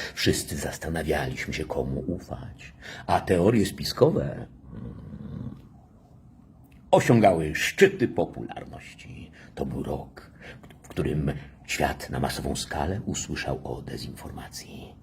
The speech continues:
Zaczęła się jej prawdziwa epidemia. Od dwutysięcznego dwudziestego roku żyjemy w ciągłym strachu. Najpierw pandemia, a potem wojna w Ukrainie,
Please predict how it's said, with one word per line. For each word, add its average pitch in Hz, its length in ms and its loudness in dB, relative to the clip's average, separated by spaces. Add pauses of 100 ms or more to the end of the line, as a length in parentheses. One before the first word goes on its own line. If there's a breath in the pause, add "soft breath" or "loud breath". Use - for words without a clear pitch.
(240)
Zaczęła - 400 -2
się - 160 -2
jej - 220 -2 (380)
prawdziwa - 560 4
epidemia. 65 880 -2 (1800 loud breath)
Od - 160 0
dwutysięcznego 117 720 4
dwudziestego 85 520 -2
roku 67 340 -6
żyjemy 76 260 0
w - 60 -4
ciągłym 76 400 0
strachu. - 600 -8 (320 loud breath)
Najpierw 73 280 0
pandemia, 65 440 -6
a - 60 0
potem 76 340 -2
wojna 73 420 -2
w 73 60 -2
Ukrainie, 73 720 -4